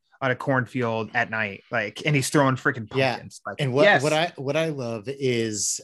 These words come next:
Speaker 2: um, that you're using multiple Batman villains.
Speaker 1: Mm-hmm.
Speaker 2: They aren't in cahoots and working together.
Speaker 1: Yeah.
Speaker 2: And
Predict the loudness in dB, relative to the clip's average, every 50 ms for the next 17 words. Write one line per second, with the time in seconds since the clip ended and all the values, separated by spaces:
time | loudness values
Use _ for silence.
0 | -6 -4 -2 0 0 0 -2 -4 -8 -10 -14 _ _ -14 -6 -2 0 0 2 0
1 | 0 -4 -6 _ _ _ -14 -8 -4 -4 -2 -2 -4 -6 -8 -12 -8 -4 -2 0
2 | 0 0 -2 -2 -2 -2 -4 -6 -8 -10 -10 -8 -6 -6 -6 -6 -8 -10 -6 -4
3 | -4 -4 -4 -6 -8 -10 -10 -10 -8 -4 -2 -2 -2 -2 -4 -8 -10 -10 -8 -8
4 | -8 -8 -10 -16 -20 -20 -14 -12 -8 -6 -6 -6 -6 -2 0 0 0 -2 -2 -2
5 | -2 -2 -2 -4 -6 -6 -6 -6 -6 -8 -8 -6 -4 -4 -4 -4 -6 -8 -2 0
6 | 0 0 0 -2 -4 -4 -2 -2 -2 -2 -2 -4 -6 -6 -6 -2 0 2 4 4
7 | 2 0 -2 -8 _ _ _ _ _ _ _ _ _ _ 0 2 2 2 2 2
8 | 2 0 0 -2 -4 -6